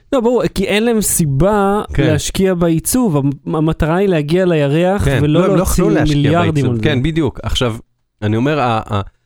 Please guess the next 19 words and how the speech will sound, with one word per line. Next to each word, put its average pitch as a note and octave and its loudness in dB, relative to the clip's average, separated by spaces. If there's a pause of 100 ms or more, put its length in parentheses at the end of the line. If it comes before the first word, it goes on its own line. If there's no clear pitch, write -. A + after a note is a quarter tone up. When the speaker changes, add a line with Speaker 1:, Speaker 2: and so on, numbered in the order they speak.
(140)
Speaker 2:
כל E3 0
הזה, D#3 0
כל F#3 -2
המסכים F3+ -2
והעיבובים, B2+ 0
ויש D3 -2
שם D#3 -2
מלא C#3 0
טלמטריה C#3 -2
ונתונים, C3+ -2
וכמה, C#3+ -2
מה, B2 -6
מה C#3 -4
הטמפרטורה, C#3+ -2
וכמה C#3+ -2
זה B2 0
עבד, C#3+ -2
ואיזה C#3 -2
כיווניות, C3+ -2